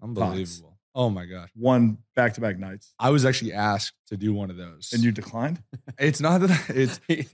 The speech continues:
Speaker 3: he
Speaker 1: this
Speaker 3: said
Speaker 1: is
Speaker 3: that?
Speaker 1: basically how it worked out. It's not that I declined. It's that,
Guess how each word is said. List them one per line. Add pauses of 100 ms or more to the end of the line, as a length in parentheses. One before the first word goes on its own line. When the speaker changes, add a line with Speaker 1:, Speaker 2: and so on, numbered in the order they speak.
(320)
Speaker 3:
he
Speaker 1:
this
Speaker 3:
said
Speaker 1:
is
Speaker 3:
that?
Speaker 1:
basically
how
it
worked
out.
It's
not
that
I
declined.
It's
that,